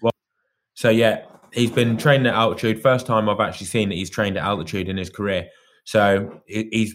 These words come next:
really prepared well for this race. But how is he gonna win the race? So I think he needs to, he, he needs to take the swim out hard.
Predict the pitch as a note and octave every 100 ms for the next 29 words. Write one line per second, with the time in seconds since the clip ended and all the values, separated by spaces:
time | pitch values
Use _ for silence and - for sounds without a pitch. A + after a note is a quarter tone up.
0 | - C3 C#3 C3 A#2 A2 A2 G#2+ A2 G#2
1 | G2 F#2 G2 F#2 F2+ G2 G2 - _ _
2 | - D3+ D3 C3+ B2+ B2 A#2+ A2+ G#2+ G2
3 | F#2 - G#2+ G2+ G2 _ _ _ _ _
4 | _ A#2+ C#3 C3+ A#2 G#2+ G#2+ - _ _
5 | - A#2+ B2 A#2 - A2 G#2+ G#2+ - B2
6 | B2 - B2+ C3+ C3 A#2+ A#2 G#2+ A2+ A2+
7 | - A2+ G#2 G2 - G2 G2 G2